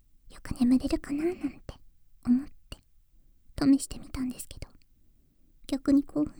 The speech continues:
してしまった方もいるみたいで、なんとも面白い結果にということで、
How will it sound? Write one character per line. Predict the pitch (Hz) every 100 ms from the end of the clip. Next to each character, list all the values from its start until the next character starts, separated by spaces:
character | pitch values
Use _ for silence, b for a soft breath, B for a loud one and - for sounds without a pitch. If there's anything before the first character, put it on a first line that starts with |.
| -
し | -
て | -
し | -
ま | 285
っ |
た | - -
方 | - -
も | - - _
い | 247 226
る | 247
み | 247
た | -
い | - -
で、 | - - - - _ - _ -
な | -
ん |
と | -
も | - - - -
面 | 233 240
白 | - -
い | 294
結 | - -
果 | -
に | - - - - - _ -
と | -
い |
う | - -
こ | -
と |
で、 | -